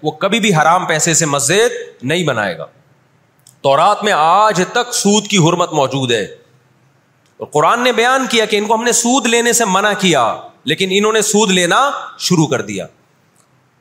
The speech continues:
بڑے بڑے بینک آج کس کے پاس ہیں؟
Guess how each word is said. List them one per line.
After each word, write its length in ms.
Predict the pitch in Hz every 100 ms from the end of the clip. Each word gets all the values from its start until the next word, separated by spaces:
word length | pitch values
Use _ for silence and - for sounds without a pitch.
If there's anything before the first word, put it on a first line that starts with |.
| _ _ _ 165
بڑے 220 | 147 202
بڑے 240 | 170 190 185
بینک 340 | 143 175 180
آج 200 | 175 175
کس 160 | 160 -
کے 100 | 208
پاس 320 | 185 160 143
ہیں؟ 200 | 113